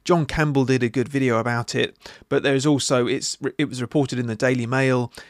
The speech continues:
If you go on to Big Brother Watch, they have an interview with a whistleblower from the seventy-seventh Brigade who was explaining what it is that they were doing. So, yeah, something which strikes me about all of this, you know, it's all through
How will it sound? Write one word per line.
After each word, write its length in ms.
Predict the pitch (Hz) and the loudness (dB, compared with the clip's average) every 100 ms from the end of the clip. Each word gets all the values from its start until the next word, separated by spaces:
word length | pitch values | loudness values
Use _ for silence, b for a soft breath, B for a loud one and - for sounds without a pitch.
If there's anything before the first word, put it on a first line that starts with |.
| B | B
If 180 | - 151 | -8 -2
you 40 | |
go 140 | 147 143 | 2 2
on 140 | 131 | 0
to 180 | - 123 | -2 -2
Big 240 | 131 117 | 0 0
Brother 240 | 156 165 151 | 4 4 4
Watch, 380 | 143 - - | 4 2 -2
they 100 | - | -4
have 180 | 120 131 | -4 -4
an 120 | 120 | -4
interview 640 | 147 160 - 113 107 104 117 b b | -2 -2 -4 -6 -6 -6 -10 b b
with 320 | - 139 127 117 | -4 0 0 0
a 80 | |
whistleblower 680 | 120 143 - 117 120 113 101 - b | 0 0 0 0 0 0 -2 -6 b
from 320 | - 151 143 | -2 0 2
the 180 | 123 120 | -2 -4
seventy-seventh 720 | 117 139 123 117 113 123 - | -2 -2 -2 -6 -4 -4 -6
Brigade 380 | 123 131 117 117 | -8 -2 -2 -2
who 100 | 120 | -2
was 160 | 127 110 | -2 -4
explaining 680 | - - 139 135 117 110 - B B | -6 -4 -2 -2 -4 -6 -12 B B
what 280 | B 127 135 | B -2 0
it 100 | 120 | 2
is 160 | 120 110 | 0 -2
that 140 | 139 | -4
they 120 | 123 | -4
were 120 | 120 113 | -2 -2
doing. 440 | 139 123 113 113 b b | -2 -2 -2 -8 b b
So, 460 | b - 147 127 123 - | b -2 0 2 -2 -4
yeah, 460 | 139 139 107 127 - - B B B B B - b | -4 -2 -2 -6 -10 -16 B B B B B -20 b
something 400 | - 226 254 262 | -4 0 2 2
which 300 | 175 - - - | 2 2 -2 -6
strikes 500 | - - 180 135 - | -4 0 2 0 -2
me 260 | 156 131 117 | 0 0 0
about 260 | 131 131 | -2 0
all 160 | 139 131 | 2 2
of 120 | 120 | 0
this, 320 | 120 110 - | -4 -6 -8
you 60 | 135 | -6
know, 80 | 135 | -8
it's 120 | 127 - | -4 4
all 320 | 202 254 214 | 6 6 0
through 600 | - 165 180 127 107 | -2 2 4 4 0